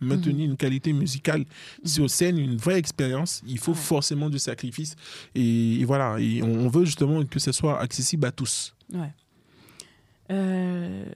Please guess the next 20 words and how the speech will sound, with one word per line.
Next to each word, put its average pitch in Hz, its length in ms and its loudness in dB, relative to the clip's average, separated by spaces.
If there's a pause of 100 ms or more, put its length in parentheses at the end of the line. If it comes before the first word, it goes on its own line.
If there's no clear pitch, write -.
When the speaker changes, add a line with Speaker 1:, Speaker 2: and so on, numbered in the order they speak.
(120)
Speaker 2:
donc 190 280 -2
la 202 100 0
première, 233 280 -2 (160)
euh, 165 360 0 (100)
édition 160 400 -4
s'est - 160 -4
Speaker 1:
Mhm. 151 60 -2
Speaker 2:
tenue 175 220 0
le 180 120 -2
dix 165 160 -4
septembre, 208 500 -6
le 165 140 -2
dix 175 140 -4
décembre, 196 440 -2
pardon, 147 300 -6
Speaker 1:
C'est - 100 -18
ça. 151 100 -10 (320)
Speaker 2:
deux 196 100 4
mille 262 160 4
vingt-deux. 170 300 0